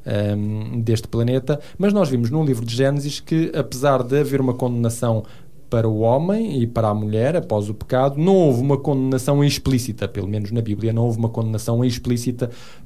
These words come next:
para este ser. Deduzimos que essa condenação já tinha sido dada anteriormente. E quais são as consequências práticas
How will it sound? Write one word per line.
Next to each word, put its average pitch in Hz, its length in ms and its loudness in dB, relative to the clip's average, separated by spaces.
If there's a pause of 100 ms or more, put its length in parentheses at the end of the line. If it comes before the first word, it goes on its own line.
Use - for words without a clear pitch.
(100)
para 131 420 4 (360)
este 135 260 0
ser. - 320 -6 (240)
Deduzimos 131 1120 0
que 147 300 0
essa 131 260 0
condenação 131 680 0 (120)
já 156 340 4
tinha 165 320 0
sido 151 420 -2
dada 143 440 2 (380)
anteriormente. 120 840 2 (140)
E 208 80 2
quais 208 320 0
são 208 160 2
as 165 100 0
consequências 120 1300 -2 (120)
práticas 143 640 0